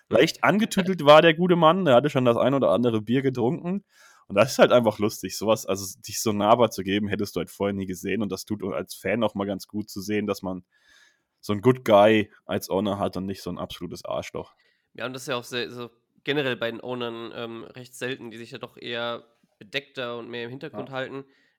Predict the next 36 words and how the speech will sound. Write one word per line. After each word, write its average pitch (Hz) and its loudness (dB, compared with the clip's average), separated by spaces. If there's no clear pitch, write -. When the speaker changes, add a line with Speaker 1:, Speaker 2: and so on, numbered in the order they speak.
Speaker 2:
ähm, 120 -12
finde 120 -18
ich - -18
an 123 -14
sich 123 -16
nicht 123 -16
schlecht. 123 -10
Also, 117 -16
aber 117 -12
außer 139 -6
natürlich 131 -10
den 117 -18
neueren, 120 -6
also 107 -14
nicht 120 -14
die, 120 -16
die, 113 -18
diese 107 -20
komplette 120 -20
alte 123 -14
Riege, 135 -12
diese 113 -18
Fam-, 113 -16
diese 110 -20
Familienriegen, 135 -14
ähm, 120 -12
die 123 -16
es 123 -18
da 131 -16
gibt. 139 -12
Und, 117 -10
ähm, 113 -12
ich 110 -20
mein, 113 -16
berühmtestes 117 -20
Beispiel 120 -10